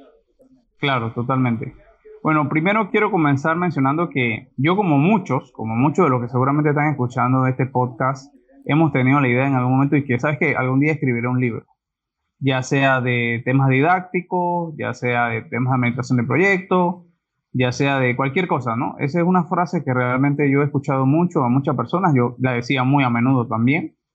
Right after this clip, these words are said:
Y fíjate que yo para principios de este año, cuando hago mis propósitos del año o los proyectos que yo quiero emprender dentro del año, siempre tengo esa, esa práctica de año tras año,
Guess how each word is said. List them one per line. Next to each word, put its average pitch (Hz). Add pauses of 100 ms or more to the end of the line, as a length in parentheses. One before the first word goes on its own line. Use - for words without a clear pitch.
(840)
Y 202
fíjate 220
que 147
yo 180
para 170
principios 170
de 165
este 170
año, 170
cuando 123
hago 156
mis 131
propósitos 147
del 120
año 143
o 131
los 120
proyectos 139
que 131
yo 120
quiero 135
emprender 127
dentro 120
del 117
año, 139
siempre 135
tengo 135
esa, 131
esa 135
práctica 139
de 120
año 139
tras 123
año, 135